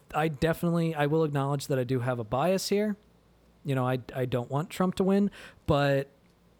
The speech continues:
that's just what it's looking like at this point, based on the data, based on past trends, based on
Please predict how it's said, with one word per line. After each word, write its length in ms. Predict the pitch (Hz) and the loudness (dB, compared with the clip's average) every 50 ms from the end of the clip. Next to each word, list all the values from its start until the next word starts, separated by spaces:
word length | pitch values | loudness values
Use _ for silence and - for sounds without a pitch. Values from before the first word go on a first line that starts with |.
| _ _ _ _ _ - | _ _ _ _ _ -2
that's 180 | 160 180 - - | 0 0 0 0
just 200 | 226 214 - - | -2 -2 0 0
what 100 | 214 202 | 0 0
it's 160 | 180 - - | 0 -2 -2
looking 280 | 180 160 - 160 147 135 | -4 -4 -2 -4 -2 -2
like 220 | 131 131 123 - | -2 -2 -2 -2
at 80 | 120 - | -4 -4
this 140 | 131 117 | -4 -6
point, 220 | - - 110 101 - | -6 -8 -12 -8 -2
based 280 | - 143 147 - - | 0 0 0 0 0
on 140 | 160 143 143 | -2 0 0
the 60 | 139 | -2
data, 460 | 127 117 131 123 127 123 120 123 120 110 | -2 0 0 0 0 0 0 0 -2 -2
based 320 | - 123 123 120 - - | -2 -2 -2 -2 -2 -2
on 280 | 135 123 120 120 123 117 - - - - - _ _ - | -2 -2 -2 -2 -4 -6 -8 -12 -20 -20 -20 _ _ -4
past 340 | - 143 135 127 123 - - | 0 0 0 0 0 -4 -4
trends, 520 | - - 131 123 123 123 123 123 120 - - | -2 -2 0 0 0 0 -2 -2 -4 -4 -4
based 320 | - 127 123 120 - - | -2 -2 -2 -2 -2 -4
on 360 | 135 123 123 120 123 120 123 | -4 -4 -4 -4 -6 -6 -8